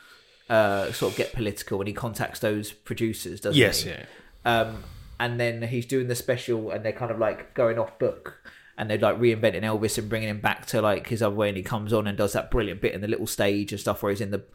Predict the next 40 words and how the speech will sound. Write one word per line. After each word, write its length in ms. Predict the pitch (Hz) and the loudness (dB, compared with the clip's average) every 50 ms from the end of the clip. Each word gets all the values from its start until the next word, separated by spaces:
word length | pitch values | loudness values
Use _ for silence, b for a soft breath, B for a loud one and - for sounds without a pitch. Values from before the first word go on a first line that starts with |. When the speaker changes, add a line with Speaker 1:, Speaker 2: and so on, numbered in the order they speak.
| B B B B B B B B | B B B B B B B B
Speaker 1:
the, 180 | - 117 101 - - - | 2 2 2 0 -4 0
the 100 | - 117 | 0 0
classic, 520 | - - - 131 117 110 - - 117 - - - | 0 0 0 0 0 0 0 -2 -4 -2 2 2
well, 100 | 127 127 | 4 4
not 120 | 120 85 | 4 2
you 60 | 123 | 4
say 140 | 123 156 123 | 4 4 4
classic, 360 | - - 123 113 - - - | 4 4 2 2 2 -2 -6
but 80 | - - | -6 -6
the 40 | 104 | -6
famous 500 | - - - 127 117 113 110 104 98 - | -6 2 4 6 6 6 4 0 -2 -2
kind 180 | - 123 107 98 | -2 -2 -2 -2
of 80 | - - | 0 2
black 500 | 117 110 98 - - - - - - b b b b b b b b | 2 2 2 0 -2 -8 -12 -12 -14 b b b b b b b b
leather 420 | - 113 110 - - 92 90 110 - - | 2 2 2 4 4 0 -2 -2 -4 -8
and 140 | - 113 113 | -6 -4 -4
not 120 | 101 - | -4 0
wearing 240 | 107 107 104 101 98 101 | 0 0 0 0 -2 -4
the 60 | 101 | -6
Christmas 360 | - - 120 - - 123 - | -4 -4 -6 -6 -6 -10 -12
jumper. 520 | - - 123 107 101 - 107 92 95 110 - - | -8 -8 -8 -8 -8 -6 -4 -4 -4 -4 -2 2
Speaker 2:
Yeah, 200 | 123 117 107 98 | 4 4 4 4
yeah. 200 | 92 98 78 - - - - - | 2 -2 -4 -4 -8 -8 -4 -4
Speaker 1:
And 120 | 120 113 | 0 0
then 120 | 120 110 | 0 0
they 80 | 117 117 | 0 0
come 180 | - 156 143 131 | 2 2 2 2
in 60 | - | 2
the 60 | 127 117 | 0 0
next 220 | 120 - - - | 0 -2 -2 0
day 400 | - 127 117 113 113 110 107 104 - - | 2 4 4 4 2 0 -4 -8 -14 -16
to 100 | - - | -18 -10
finish 300 | - - 123 117 - 127 | -4 -4 -2 -2 -2 -2
off 80 | 107 - | -4 -4
the 60 | 110 | -8
special, 580 | - - 123 110 - - 110 95 92 98 101 - - | -4 0 0 0 0 0 -2 -2 -2 -4 -6 -8 -10
and 100 | 101 95 | -10 -10
between 380 | - - - - 123 113 110 | -6 -4 0 2 2 0 0
those 220 | 110 104 104 101 - | 0 -2 -2 -2 -4
times, 760 | - 123 117 107 101 98 98 95 98 101 104 - - - - | -6 -4 -4 -4 -4 -4 -6 -8 -10 -10 -10 -10 -10 -12 -14